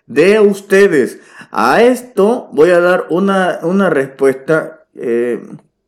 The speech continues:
voy a dar mi posición en cuanto a ello.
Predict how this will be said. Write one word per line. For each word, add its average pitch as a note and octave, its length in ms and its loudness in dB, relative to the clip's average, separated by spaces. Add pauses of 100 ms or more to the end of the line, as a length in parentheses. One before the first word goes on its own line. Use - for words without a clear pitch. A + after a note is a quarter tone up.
(1400)
voy D3 160 2
a F3 60 6
dar F3+ 200 2
mi D#3+ 120 0
posición C3 760 -2
en C3+ 180 -20
cuanto A#2+ 360 -4
a A#2 120 0
ello. G2 300 -6